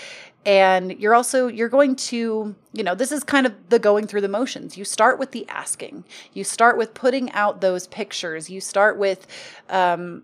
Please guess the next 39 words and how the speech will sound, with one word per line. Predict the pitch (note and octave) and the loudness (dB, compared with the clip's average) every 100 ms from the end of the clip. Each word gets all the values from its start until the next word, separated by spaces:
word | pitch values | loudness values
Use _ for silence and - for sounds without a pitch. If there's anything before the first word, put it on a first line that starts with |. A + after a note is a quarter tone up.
| _ | _
sending | - A#3+ A#3+ B3 | -2 2 2 2
out | G#3+ | 0
that | G3+ E3+ | 0 -2
message | F#3 F#3 F#3 - | -4 -6 -10 -10
to | |
the | F#3 | -12
universe. | F3+ E3+ D#3 - | -12 -10 -10 -10
You | G3 | -4
start | A3 G#3+ | 0 0
with | G3+ | -2
writing | F3 F#3 A#3 B3+ A#3+ | -8 -4 -4 -4 -6
it | E3 | -6
down. | D3+ E3 F#3+ E3+ - F2 - _ _ - | -8 -2 -2 -2 -6 -18 -20 _ _ -12
You | F3 | -8
know, | E3+ | -6
"This | E3 A#3+ C4+ | -2 -2 -2
is | B3 | -8
the | A3 | -10
thing | - G3 | -10 -8
that | F3+ | -6
I | E3+ | -6
really | E3 F3 F3 | -6 -6 -6
want." | D3+ D3 F2 - - - - - - _ - | -8 -10 -10 -12 -18 -20 -20 -20 -20 _ 0
And | G3+ G#3 | 0 2
then | G#3 G#3 G#3 - | 0 0 -4 -8
you | G#3+ | -8
go | F#3+ A#3 | 2 6
to | F4+ | 6
that | C#4+ C4+ | 4 2
mentality | E3+ E3 E3 D3+ E3+ | -2 -10 -6 -6 -6
of | F3 | -6
believing. | F#3+ G#3+ C4 - - - | -4 -4 -6 -8 -10 -16
You | F#3+ | -14
put | G3 A#3 | -10 -8
yourself | A#3 A3+ - F#3+ F#3+ | -6 -4 0 0 0
in | G3 G3+ | -8 -4
that | F#3 - | -4 -4
mindset. | F3 E3+ G3 - - - F3+ | -8 -8 -8 -8 -8 -10 -12
You | F3+ F3+ | -10 -10